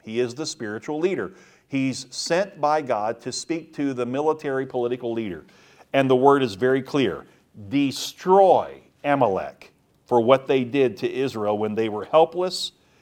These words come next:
and escaping from Egypt." The order is crystal clear from God. Annihilate. Literally wipe them off the face of the earth.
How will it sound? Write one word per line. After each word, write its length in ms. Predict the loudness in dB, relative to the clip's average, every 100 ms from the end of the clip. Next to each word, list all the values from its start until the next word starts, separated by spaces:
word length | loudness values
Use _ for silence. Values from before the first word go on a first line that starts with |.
| _
and 160 | -4 -2
escaping 580 | -4 -2 -2 -2 -4 -4
from 200 | -4 -4
Egypt." 380 | -4 -8 -14
The 140 | -12 -4
order 540 | 4 4 6 2 -2 -6
is 240 | -6 -6
crystal 520 | -12 -4 -4 -2 -4
clear 360 | -4 -4 -2 -2
from 160 | -6
God. 280 | -6 -6 -6 -14 -20 -8 -2
Annihilate. 1300 | -2 -4 -6 -6 -2 0 0 0 -4 -6 -12 -20 _ _ _ _ _ _ _ _ _ _ _ _ _ _ _ _ _ _
Literally 580 | -2 2 4 2 2 -2
wipe 640 | -4 -6 0 2 2 -2
them 240 | -6 -6
off 480 | -4 0 0 0 -6
the 140 | -8 -8
face 640 | -6 -4 -2 -4 -8 -12 -8
of 220 | -8 -6
the 260 | -8 -10 -14 -6
earth. 640 | -2 -2 -4 -12 -20 _